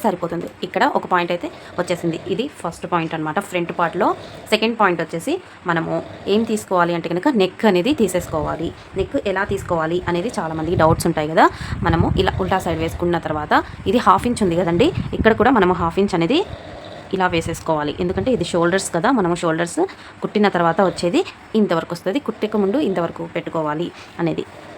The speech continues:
ఇక్కడ నుంచి మనము ఇక్కడికి పెట్టుకోవాలన్నమాట. అంటే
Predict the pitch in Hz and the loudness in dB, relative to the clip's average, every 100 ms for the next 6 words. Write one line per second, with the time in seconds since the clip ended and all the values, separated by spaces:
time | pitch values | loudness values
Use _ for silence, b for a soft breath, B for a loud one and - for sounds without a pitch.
0 | - - 196 175 175 - 180 170 254 466 | -10 -2 0 0 -2 -2 0 2 2 2
1 | - - - 208 202 180 180 170 - 185 | -2 -20 -8 -6 -4 -2 -2 -2 0 2
2 | 160 156 147 - 180 175 | 2 0 0 -2 -4 0